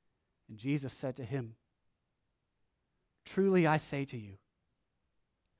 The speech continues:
today you will be with me in paradise." This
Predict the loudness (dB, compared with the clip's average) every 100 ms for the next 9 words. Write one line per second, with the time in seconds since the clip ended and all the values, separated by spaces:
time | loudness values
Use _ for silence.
0 | _ -4 -2 6 8 10 8 6 4 4
1 | 4 4 2 2 4 6 4 0 -8 _
2 | _ _ -4 -4 0 0 0 -4 -8 -10
3 | -14 -16 _ _ _ _ _ _ _ _
4 | _ _ _ _ _ _ _ _ _ _
5 | _ _ _ _ _ _ _ _ _ _
6 | -6 -6 -8 -20